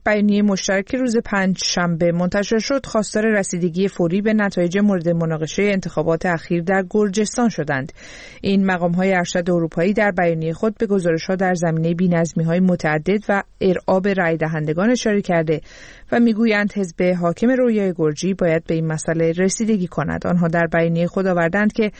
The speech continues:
اگر گرجستان با نشان دادن تلاش‌های مشخص در زمینه اصلاحات مسیر خود را تغییر ندهد، آنها نمی‌توانند از پیگیری مذاکرات الحاق این کشور به اتحادیه اروپا حمایت کنند.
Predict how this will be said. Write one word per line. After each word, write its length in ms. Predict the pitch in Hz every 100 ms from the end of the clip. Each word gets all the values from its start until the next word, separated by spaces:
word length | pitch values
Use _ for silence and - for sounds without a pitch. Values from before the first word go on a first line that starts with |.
| - - -
اگر 300 | - 196 202 208 185
گرجستان 600 | 196 190 190 190 262 269
با 100 | 269
نشان 340 | 226 214 208
دادن 460 | 196 190 202 208 202 - - -
تلاش‌های 560 | - 185 185 - 254
مشخص 560 | 294 269 233 202 185 175
در 140 | 170
زمینه 420 | 170 160 156 151 156
اصلاحات 460 | - 165 156 - - - -
مسیر 560 | 185 208 208 208 - 294 294
خود 260 | - 214
را 80 | 185
تغییر 440 | 175 151 160 156
ندهد، 480 | 143 - 151 214 208 - - - -
آنها 400 | 190 185 175 190
نمی‌توانند 880 | 190 202 190 175 156 156 156 151
از 200 | 156 156 -
پیگیری 640 | 180 180 160 185 175 214
مذاکرات 680 | 214 196 170 165 - 165 -
الحاق 380 | 156 147 175 202
این 140 | 214
کشور 380 | 202 185 - 170
به 120 | 156
اتحادیه 460 | 160 - 151 147 151
اروپا 440 | 151 - 147 147 - - -
حمایت 480 | 196 196 170 147 -
کنند. 420 | - 247 196 226